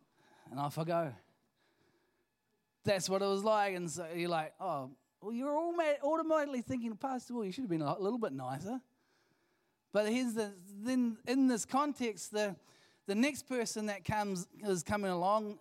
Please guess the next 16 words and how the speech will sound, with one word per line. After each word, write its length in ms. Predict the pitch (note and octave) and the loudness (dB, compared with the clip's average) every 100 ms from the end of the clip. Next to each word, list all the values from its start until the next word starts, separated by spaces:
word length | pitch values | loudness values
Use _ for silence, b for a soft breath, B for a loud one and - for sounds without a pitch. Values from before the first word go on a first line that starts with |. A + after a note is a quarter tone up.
| - | -8
uh, 200 | F#3 G3 | -4 -4
let's 300 | G#3 G#3+ A3+ | -2 -2 -2
just 220 | - G#3+ G3+ | -2 -4 -2
use 220 | G3 F3 | -4 0
Matt, 320 | G#3 A3 E3 | 2 0 -2
because 320 | F3 G3 F3 | -4 -4 -2
Matt's 360 | F3+ G#3 - - | -4 -4 -6 -4
an 180 | F3+ D#3+ B B - | -6 -6 B B -6
intern 480 | G3 G#3 A3+ G#3 G#3+ | -4 -2 -2 -2 -2
this 260 | G3+ - | -6 -6
year. 240 | G#3 G#3 F#3+ | -4 -2 -2
He's 140 | D3 | -4
serving 380 | - F#3+ G3 G3 | -2 -2 0 -2
in 120 | F#3+ | -4
church. 400 | - F#3+ F#3+ D#3+ | -2 -2 -2 -6
And 160 | D#3+ | -10